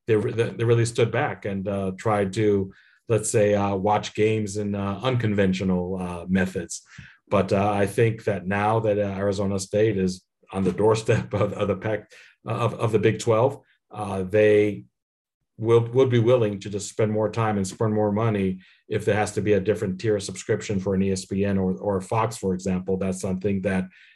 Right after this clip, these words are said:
uh, is gonna maybe be an easier pill to swallow rather than the, uh, c-, the current situation that they have right now with the last year, uh, in, in the Pac-twelve.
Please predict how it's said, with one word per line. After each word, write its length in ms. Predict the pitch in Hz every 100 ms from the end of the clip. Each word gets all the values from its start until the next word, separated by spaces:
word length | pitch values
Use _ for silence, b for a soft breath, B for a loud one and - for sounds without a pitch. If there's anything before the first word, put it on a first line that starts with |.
| B -
uh, 260 | 104 98
is 160 | 101 101
gonna 200 | 113 107
maybe 280 | 104 101 101
be 180 | 101 101
an 140 | 107
easier 360 | - 104 95 98
pill 260 | 92 110 98
to 100 | 92
swallow 720 | - 113 110 104 85 82 - b b b -
rather 360 | 101 98 95
than 480 | 92 95 90 85 87 _
the, 260 | 101 92 90
uh, 120 | 85 -
c-, 80 |
the 280 | - - -
current 320 | 95 107 98
situation 600 | 95 95 104 98 92 98 92
that 220 | 92 92
they 100 | 92
have 180 | 98 92
right 180 | 92
now 200 | 90 95
with 160 | 90 87
the 60 | 90
last 360 | 92 87 -
year, 300 | 98 95 90 b b b
uh, 160 | 104 104
in, 240 | 113 107 117
in 120 | 123
the 80 | 123
Pac-twelve. 680 | 117 101 92 - 92 87